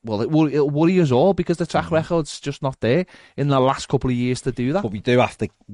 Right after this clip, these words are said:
Speaker 2: while the opportunity's there to get them out, we do have to take
Speaker 1: Yeah,
Speaker 2: that.
Speaker 1: yeah, but
Speaker 2: We
Speaker 1: that's
Speaker 2: can't
Speaker 1: what
Speaker 2: sit and wait. We have to.
Speaker 1: But that's what will worry people,
Speaker 2: No,
Speaker 1: won't it?
Speaker 2: absolutely, and they're right to be worried. You shouldn't,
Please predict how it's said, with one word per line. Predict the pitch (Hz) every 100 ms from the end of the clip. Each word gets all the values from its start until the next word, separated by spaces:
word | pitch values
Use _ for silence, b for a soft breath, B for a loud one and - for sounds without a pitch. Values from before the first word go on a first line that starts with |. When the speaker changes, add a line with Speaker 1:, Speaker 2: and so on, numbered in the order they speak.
| -
Speaker 2:
while | 113 110
the | 117 110
opportunity's | 101 107 110 98 87 95 -
there | 90 87
to | -
get | - -
them | - 87
out, | 90
we | 85
do | 80 92
have | 82
to | 87
take | - 82 -
Speaker 1:
Yeah, | 262
Speaker 2:
that. | 311
Speaker 1:
yeah, | 269
but | 285 220
Speaker 2:
We | 208
Speaker 1:
that's | 220
Speaker 2:
can't | 123
Speaker 1:
what | 110
Speaker 2:
sit | - 110 95 110
and | 87
wait. | 90 90 -
We | 92
have | 87 -
to. | 87 76
Speaker 1:
But | - 147
that's | 190 -
what | 190 165
will | 160
worry | 135 147
people, | 160 190 202
Speaker 2:
No, |
Speaker 1:
won't | 214 208
it? |
Speaker 2:
absolutely, | 160 175 156 196
and | 185
they're | 175
right | 165 175
to | -
be | 220 190
worried. | 196 202 190
You | -
shouldn't, | - 175 180